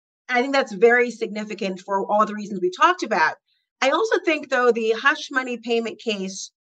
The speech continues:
is not insignificant because it does have to do with the idea of what people were aware of prior to electing a person. Remember,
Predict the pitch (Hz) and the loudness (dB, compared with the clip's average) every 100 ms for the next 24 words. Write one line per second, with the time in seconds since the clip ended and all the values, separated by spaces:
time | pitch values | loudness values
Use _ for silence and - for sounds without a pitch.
0 | - 277 277 339 427 381 349 349 294 302 | -2 0 4 4 4 6 4 4 -4 -4
1 | 302 226 143 139 - 220 254 247 220 247 | -4 -6 -8 -10 -8 -4 -4 -4 -2 0
2 | 269 277 262 233 233 196 208 208 202 208 | 0 0 0 -2 -2 -8 -8 -6 -8 -6
3 | 202 196 214 214 190 190 226 277 269 - | -4 -2 0 0 -2 0 2 2 -2 -20
4 | _ _ - 254 240 233 208 185 185 180 | _ _ -8 -4 0 2 2 0 0 0
5 | 190 233 277 269 311 320 - _ - 233 | 2 4 4 4 2 -2 -10 _ 2 4
6 | 247 240 - 240 220 214 208 _ _ _ | 4 -2 -6 0 2 0 -6 _ _ _
7 | 196 190 226 - 269 262 262 269 269 285 | 0 2 2 0 -4 -2 4 4 4 -6
8 | 302 - - 254 262 202 | -6 -10 -2 2 4 2